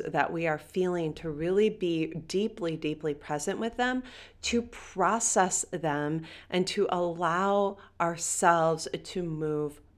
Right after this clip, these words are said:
forward. Now, everyone has their own cycle, their own time, you know, their own rhythm.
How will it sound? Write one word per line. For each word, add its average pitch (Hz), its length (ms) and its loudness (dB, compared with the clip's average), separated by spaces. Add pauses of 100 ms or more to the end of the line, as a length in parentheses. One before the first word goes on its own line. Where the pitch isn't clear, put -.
forward. 147 720 -4 (680)
Now, 202 100 6
everyone 226 480 6
has 190 300 0
their 180 160 0
own 165 180 -2
cycle, 160 380 0
their 160 200 -2
own 156 200 0
time, 156 640 0
you 160 160 -2
know, 151 120 0
their 156 180 0
own 165 300 2
rhythm. 156 640 2